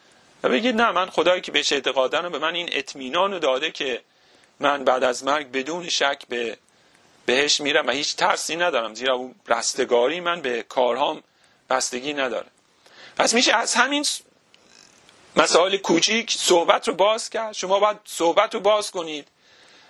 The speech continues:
و بعد موضوع رو بکشونید به اون مسئلهٔ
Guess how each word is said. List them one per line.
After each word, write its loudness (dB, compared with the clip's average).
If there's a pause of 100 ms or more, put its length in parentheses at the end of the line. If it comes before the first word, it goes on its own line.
(120)
و 4
بعد 0 (560)
موضوع 4
رو 4
بکشونید 0
به -8
اون -2
مسئلهٔ 0